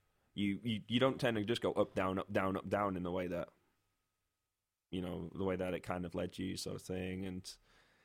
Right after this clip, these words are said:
they're also the size, 'cause they're not the right size. Like, when I, um, when I played, I had a huge problem, 'cause I'm, I'm a bass player normally,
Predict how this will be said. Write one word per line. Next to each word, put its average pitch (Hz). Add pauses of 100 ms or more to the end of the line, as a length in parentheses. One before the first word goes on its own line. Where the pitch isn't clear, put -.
(540)
they're 135
also 139
the 117
size, 107
'cause 98
they're 113
not 127
the 110
right 101
size. 92
Like, 101
when 113
I, 117
um, 98 (760)
when 131
I 147
played, 117
I 120
had 139
a 101
huge 143
problem, 82
'cause 110
I'm, 98
I'm 107
a 98
bass 117
player - (400)
normally, 90